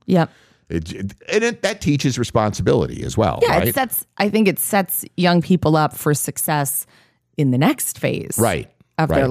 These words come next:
Speaker 1: life.
Speaker 2: Yeah, it's, it, it's a thing. <laughs> But I thought that was interesting to see because they say that two thousand eight is what r-, the beginning of it.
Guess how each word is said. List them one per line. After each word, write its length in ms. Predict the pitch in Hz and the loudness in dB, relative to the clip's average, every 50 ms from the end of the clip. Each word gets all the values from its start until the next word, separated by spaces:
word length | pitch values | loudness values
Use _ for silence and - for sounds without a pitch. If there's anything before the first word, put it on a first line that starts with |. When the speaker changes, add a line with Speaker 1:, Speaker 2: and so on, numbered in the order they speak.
| 135 107 - - | 0 0 -2 -4
Speaker 1:
life. 140 | - - - - | -10 -12 -4 -2
Speaker 2:
Yeah, 180 | 92 85 71 64 | -2 -2 0 0
it's, 520 | 82 101 87 - - - - - - - _ _ _ _ _ _ _ - - _ - | 0 -2 -2 -2 -6 -8 -8 -10 -12 -16 _ _ _ _ _ _ _ -20 -20 _ -2
it, 140 | 92 101 - - | -2 -2 0 0
it's 240 | 101 95 - - | -2 -2 -2 -2
a 40 | 85 | -4
thing. 460 | - - 135 80 73 - - - - - - - 95 - - | -2 0 0 0 0 -2 -4 -10 -16 -12 -6 -6 -6 -4 -4
<laughs> 0 | |
But 540 | 151 123 101 113 156 151 156 139 135 - - _ - _ _ _ _ _ _ _ _ _ - | -6 -6 -4 -2 0 2 2 2 0 -2 -6 _ -20 _ _ _ _ _ _ _ _ _ 0
I 80 | - - | 0 0
thought 320 | - - 185 226 - - | 2 2 2 2 2 0
that 160 | 143 127 135 | -2 -2 0
was 140 | 170 151 123 120 | 0 0 0 0
interesting 580 | 135 185 185 160 117 98 92 - - 107 92 | 0 0 2 4 4 4 2 2 0 0 0
to 120 | 95 95 82 | 2 0 0
see 360 | - - - 143 135 95 85 | 0 0 0 2 2 2 2
because 360 | 82 90 95 - 127 113 101 - - - - _ | 2 0 2 2 2 0 0 -2 -8 -18 -4 _
they 140 | 135 143 135 | 2 2 2
say 300 | - - - 160 190 196 190 | 2 0 0 0 0 2 2
that 240 | 160 120 - - - | 2 0 0 -2 -2
two 200 | - 170 175 156 | 0 0 0 2
thousand 520 | - 135 123 117 113 117 - 117 92 90 - _ | 0 0 2 2 2 2 2 0 0 0 -4 _
eight 320 | - 113 113 104 90 - - - | 2 2 4 4 2 0 -2 -2
is 120 | 87 - | -2 0
what 200 | 82 92 87 - - | 0 0 0 0 -2
r-, 240 | 87 90 98 110 110 - 98 - _ _ | 0 0 2 0 0 -2 -8 -10 _ _
the 100 | 101 104 | -4 -2
beginning 720 | 98 92 110 92 92 95 95 120 120 110 113 104 90 80 | 0 0 -2 -2 -2 -4 0 0 2 2 2 2 2 0
of 120 | 69 60 - | -2 -4 -6
it. 140 | - - | -8 -10